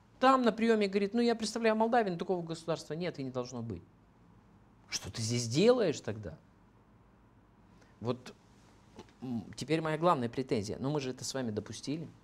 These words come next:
Вот так после двадцати шести лет, это же все факты, которые существуют. И люди, которые живут на этих улицах с неизвестными названиями, никто же не собирается сказать: «Ну, я не буду жить на такой улице.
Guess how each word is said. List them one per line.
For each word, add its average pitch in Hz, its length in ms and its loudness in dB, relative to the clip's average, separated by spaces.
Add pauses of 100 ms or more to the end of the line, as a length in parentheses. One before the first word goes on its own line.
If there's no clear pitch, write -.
(460)
Вот 117 200 -2
так 156 200 6
после 120 240 -2
двадцати 120 400 -6
шести - 340 -6
лет, 123 280 2
это 110 100 -4
же 107 140 -4
все 123 200 -2
факты, 131 360 0
которые 123 320 -4
существуют. 123 680 -6 (720)
И 110 680 4
люди, 156 300 6
которые 139 380 2
живут 127 320 0
на 127 80 0
этих 123 280 -2
улицах 113 380 0
с - 80 -10
неизвестными 104 480 -4
названиями, 95 560 -4
никто 104 280 -2
же 196 80 -4
не 170 80 -4
собирается 120 500 2
сказать: - 260 -4
«Ну, 107 160 0
я 104 100 0
не 98 120 0
буду 160 260 0
жить 117 240 -4
на 98 80 -4
такой - 280 -2
улице. 110 420 -2